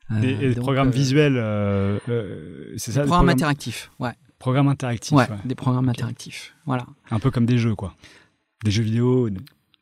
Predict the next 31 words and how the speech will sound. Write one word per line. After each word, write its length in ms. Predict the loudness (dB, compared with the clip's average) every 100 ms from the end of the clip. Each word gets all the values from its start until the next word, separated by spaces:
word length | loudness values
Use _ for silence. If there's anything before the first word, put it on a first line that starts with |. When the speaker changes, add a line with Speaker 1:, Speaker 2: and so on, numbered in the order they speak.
| -10
Speaker 1:
Ça, 600 | -6 -2 -2 2 4 2 -2
ça 220 | -4 0
s'appelle 280 | 0 2 2
des 80 | 4
programmes, 460 | 4 2 4 2
c'était, 540 | 2 0 -6 0 2 2
aujourd'hui, 360 | 2 0 0
c'est 220 | -2 0 0
un 100 | 4
peu 140 | 4
l'équivalent 400 | 4 0 2 2
de 60 | 2
sites 220 | -4 0
web, 240 | 2 2
c'était 260 | -2 -8 -6
des 220 | 0 0
expériences 580 | 0 0 2 4 2 0
interactives 460 | -4 -2 -2 -4 -4
complètes. 260 | -2 -2
Je 60 | -4
te 100 | -2
donne 80 | 2
un 140 | 2
exemple, 640 | 2 0 -2 -2 -4 -6
donc 220 | -6 -6 -6
dans 100 | -8
les 80 |
programmes 260 | -6 -4 -2
que 140 | -2
j'imaginais, 640 | -2 0 0 0 2 2
euh, 60 | 2